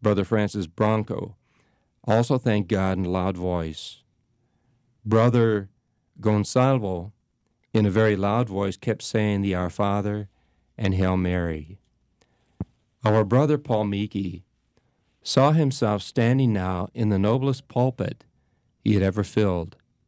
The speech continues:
To his congregation, quote unquote, he began by proclaiming himself a Japanese and a Jesuit. He was dying for the gospel he preached. He gave thanks to God for this wonderful blessing,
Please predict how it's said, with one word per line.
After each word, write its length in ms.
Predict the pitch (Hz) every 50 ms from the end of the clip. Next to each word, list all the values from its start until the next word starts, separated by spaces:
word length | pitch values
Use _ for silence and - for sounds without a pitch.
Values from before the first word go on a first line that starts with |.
| _ _ _ _ _ _ _ _ _ _ _ _ _ _ _ _ _
To 100 | - -
his 120 | 110 95 -
congregation, 1080 | - - 120 117 117 107 107 101 92 117 127 143 151 143 - 110 95 95 113 135 160 160 _ _
quote 260 | _ - 110 101 -
unquote, 600 | 92 90 90 - - 104 95 92 98 123 - _ _ _ _ _ _ _ _ _ _ _ _ _ _ _ _ _
he 160 | _ - 117
began 400 | 101 92 107 101 113 113 131 143
by 140 | - 131 113
proclaiming 560 | 107 - - 98 - - 120 127 143 147 139
himself 600 | 139 123 117 - - - 107 104 104 104 98 - -
a 80 | - 104
Japanese 1000 | 92 87 107 95 92 90 - 101 95 95 95 104 117 139 165 185 190 - - - _ _ _ _ _ _ _ _ _ _ _ _
and 200 | - - 117 117
a 60 | 120 113
Jesuit. 760 | 98 - 110 101 98 87 95 92 85 85 90 - _ _ _ _ _ _ _ _ _ _ _ _ _ _ _ _ _ _ _ _ _
He 140 | _ - 117
was 180 | 110 107 95
dying 460 | 101 107 107 104 101 107 117 131 131
for 140 | 131 - 143
the 100 | 120 135
gospel 540 | 117 117 135 151 165 175 170 - - 175 170
he 120 | 156 170
preached. 720 | 160 - - - 185 185 165 127 - - - - - - - _ _ _ _ _ _ _ _ _ _ _ _ _ _ _ _ _ _ _ _ _ _ _ _ _ _ _ _
He 100 | - 117
gave 240 | 104 117 113 104 -
thanks 440 | - - 117 120 131 139 135 -
to 120 | - - 127
God 460 | 101 98 110 107 110 110 110 110 104
for 120 | - -
this 240 | 113 98 95 90 -
wonderful 520 | - 95 104 107 113 117 123 117 - 117 95
blessing, 720 | 95 104 98 95 95 92 - - 107 92 90 92 90 90